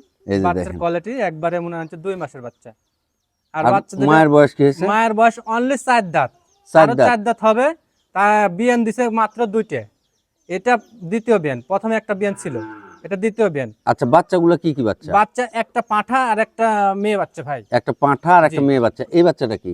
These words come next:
Speaker 2: এই বাচ্চাটা মেয়ে বাচ্চা।
Speaker 1: এই বাচ্চাটা মেয়ে বাচ্চা।
Speaker 2: জি,
Speaker 1: আর ওই
Speaker 2: মেয়ে
Speaker 1: যে
Speaker 2: বাচ্চা।
Speaker 1: চলে গেছে ওইটা পাঁঠা।
Speaker 2: হ্যাঁ, ওই ওটা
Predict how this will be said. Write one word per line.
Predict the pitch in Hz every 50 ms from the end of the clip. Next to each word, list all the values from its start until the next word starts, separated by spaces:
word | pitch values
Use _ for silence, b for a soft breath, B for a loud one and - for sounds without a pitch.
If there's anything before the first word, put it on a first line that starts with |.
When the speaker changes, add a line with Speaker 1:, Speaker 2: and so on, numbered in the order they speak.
| 76 -
Speaker 2:
এই | 214 233
বাচ্চাটা | 254 247 240 - 262 240 277 254
মেয়ে | 233 214 196 170
বাচ্চা। | 147 135 - _ 139
Speaker 1:
এই | 127 147
বাচ্চাটা | 151 160 - - 160 147 160
মেয়ে | 147 143 135 123
বাচ্চা। | 113 107 - - 117
Speaker 2:
জি, |
Speaker 1:
আর | 110 117
ওই | 143
Speaker 2:
মেয়ে | 160 -
Speaker 1:
যে | 156
Speaker 2:
বাচ্চা। | 151 147 156
Speaker 1:
চলে | 143 143
গেছে | 139 131 123 139
ওইটা | 131 127
পাঁঠা। | 120 127 117 - - 98 90
Speaker 2:
হ্যাঁ, | 156 175 175 165 160
ওই | 180 208
ওটা | 202 196 - 233 220